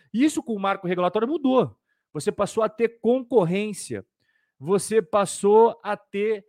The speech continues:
as empresas tendo que disputar, a não apenas, é, "Pô, eu, eu tenho direito adquirido a fazer essa", não, você tem que disputar pela sua competência, pelo seu preço, pela sua qualidade. Enfim, eu vejo que esse ambiente acaba estimulando o crescimento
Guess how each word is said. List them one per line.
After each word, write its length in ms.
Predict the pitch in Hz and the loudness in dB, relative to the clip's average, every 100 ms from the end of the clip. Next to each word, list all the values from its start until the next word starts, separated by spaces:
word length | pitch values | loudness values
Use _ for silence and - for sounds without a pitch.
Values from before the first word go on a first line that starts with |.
| _ | _
as 200 | - 185 | -8 -6
empresas 460 | 196 185 196 240 233 | -6 -4 0 0 -2
tendo 180 | 233 226 | -4 -4
que 140 | 214 | -4
disputar, 880 | 151 190 277 - 220 - 175 170 226 _ _ _ _ _ - | -2 -4 -4 -6 -10 -6 -2 0 -2 _ _ _ _ _ -6
a 100 | 190 | -2
não 200 | 202 269 | 2 2
apenas, 640 | 277 185 214 202 147 - - _ _ | 2 2 2 2 -2 -6 -20 _ _
é, 260 | 147 156 139 | -2 0 0
"Pô, 240 | - 196 | 2 2
eu, 220 | 160 170 | 2 0
eu 180 | 180 175 | 0 -2
tenho 380 | - 185 180 156 | -2 -4 -4 -6
direito 440 | 135 120 156 180 | -8 -6 -4 -2
adquirido 540 | 180 147 - 170 170 147 | -4 -8 -8 -6 -4 -4
a 20 | |
fazer 200 | - 143 | -4 -6
essa", 200 | 143 156 | -4 -6
não, 240 | 202 277 | -4 -4
você 80 | 175 | -4
tem 80 | 185 | -8
que 60 | 190 | -14
disputar 420 | - 202 - 175 | -14 -10 -6 -6
pela 160 | 160 147 | -6 -8
sua 180 | - 135 | -6 -8
competência, 720 | 143 131 214 - 175 160 151 | -10 -4 -4 -4 -10 -10 -12
pelo 180 | 127 | -12
seu 180 | 123 185 | -8 -8
preço, 340 | 180 170 165 - | -6 -6 -6 -6
pela 140 | 127 | -14
sua 160 | - 127 | -10 -8
qualidade. 680 | - 147 165 165 156 139 - _ _ _ _ _ _ _ _ - | -4 -4 -2 -2 -4 -6 -20 _ _ _ _ _ _ _ _ -8
Enfim, 400 | 202 165 107 - | -8 -6 -10 -8
eu 140 | 143 156 | -4 0
vejo 200 | 160 - | 0 -2
que 100 | 170 | -4
esse 140 | 185 | -4
ambiente 300 | 185 160 160 | -2 -4 -4
acaba 240 | 180 170 | -4 -2
estimulando 840 | 180 - - 214 226 175 185 202 - _ _ _ | -2 -4 -8 -4 0 2 2 -2 -8 _ _ _
o 80 | 170 | -8
crescimento 720 | - 190 185 196 165 180 - | 0 0 0 -4 -6 -6 -12